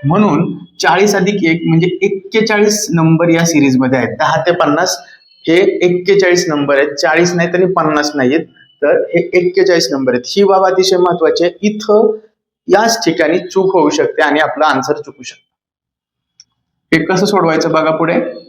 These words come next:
पन्नास आणि दहा यांची बेरीज होईल साठ भागिले दोन गुणिले एक्केचाळीस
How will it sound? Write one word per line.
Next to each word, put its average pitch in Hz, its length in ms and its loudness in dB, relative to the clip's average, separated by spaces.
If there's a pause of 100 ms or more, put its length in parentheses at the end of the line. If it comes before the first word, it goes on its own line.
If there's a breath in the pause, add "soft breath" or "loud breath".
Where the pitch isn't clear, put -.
(1300)
पन्नास 185 360 2
आणि 185 160 0
दहा 175 540 0
यांची 165 260 2
बेरीज 175 280 4
होईल 156 200 2
साठ 165 360 -2 (1300)
भागिले 147 300 4
दोन 156 200 0 (1200)
गुणिले 151 280 6
एक्केचाळीस 113 680 0